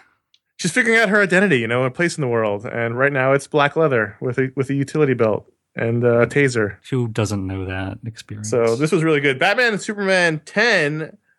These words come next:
Speaker 1: also really good. Jeff Lemire stepping in to write an issue with Carl Kerschel on half of the art. And Carl Kerschel is wonderful. He did the Flash story and then one, Wednesday Comics way back then.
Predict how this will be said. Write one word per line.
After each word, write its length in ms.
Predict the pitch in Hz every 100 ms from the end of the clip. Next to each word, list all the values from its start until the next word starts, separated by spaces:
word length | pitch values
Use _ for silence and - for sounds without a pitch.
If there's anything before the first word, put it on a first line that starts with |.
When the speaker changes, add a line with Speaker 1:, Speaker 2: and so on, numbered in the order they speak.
| _ _ -
Speaker 1:
also 300 | 196 233 208
really 280 | 165 143 135
good. 420 | 135 127 127 127 _ _ _ _ _ _ _ _
Jeff 220 | - 175 196
Lemire 420 | 170 165 156 143
stepping 320 | - 151 151
in 80 | 147
to 80 | 143
write 160 | 135
an 180 | 135 135 -
issue 340 | 135 - 139
with 300 | 131 123 -
Carl 280 | - 170 160
Kerschel 420 | - 160 - 147
on 340 | 123 123 127 117
half 240 | - 156
of 100 | 147
the 120 | 131
art. 220 | 120 113 -
And 80 | -
Carl 160 | 139
Kerschel 300 | - 131 120
is 100 | 113
wonderful. 440 | 113 110 107 107 110
He 60 |
did 160 | 123 120
the 60 | 113
Flash 520 | 120 120 113 - - - - - - - -
story 420 | - 156 139 143
and 60 | 135
then 80 | 127
one, 180 | 127 131
Wednesday 280 | 147 127 131
Comics 400 | 131 131 127 -
way 100 | 127
back 240 | 123 113
then. 320 | 120 117 110